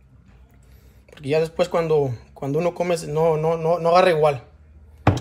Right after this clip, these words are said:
Órale pues. Saludos ahí. Después voy a subir uno de, otro diferente. Este, este me lo,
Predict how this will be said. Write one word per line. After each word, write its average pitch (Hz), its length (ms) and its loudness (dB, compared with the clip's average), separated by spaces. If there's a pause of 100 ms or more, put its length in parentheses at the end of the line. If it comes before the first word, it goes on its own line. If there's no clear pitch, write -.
(640)
Órale 143 220 -4
pues. 143 320 -6 (560)
Saludos 151 460 -6
ahí. 170 360 -2 (720)
Después - 260 -4
voy 196 100 4
a - 20 -2
subir 196 260 2
uno 208 200 4
de, 151 460 2 (440)
otro 202 200 0
diferente. 156 580 -2 (1120)
Este, 196 320 0
este 185 220 -4
me 220 100 4
lo, 180 140 -2